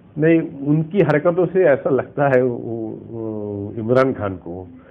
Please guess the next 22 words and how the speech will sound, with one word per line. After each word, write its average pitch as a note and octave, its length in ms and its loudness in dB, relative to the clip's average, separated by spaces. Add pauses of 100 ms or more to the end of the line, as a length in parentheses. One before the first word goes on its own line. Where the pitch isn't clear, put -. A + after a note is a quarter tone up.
(400)
कि D3+ 120 -2
गदर, C3 320 4
अ, D#3 380 4
picture C#3+ 440 0
देखने C3+ 380 2
के D#3+ 120 0
साथ C#3+ 160 2
उसकी D3+ 540 -6
इच्छा C#3+ 340 -2
शायद D3+ 260 0
उसके C#3+ 260 -4
मन C3 200 2
में C#3+ 160 0
होंगी, A#2+ 440 2 (520)
तो D3 80 -4
ये D3+ 320 -2
भारत C3 560 4
उसके C#3 280 -6
लिए C#3 180 -2
भी C#3 120 -2
तैयार C3+ 400 4
है, D#3 340 -10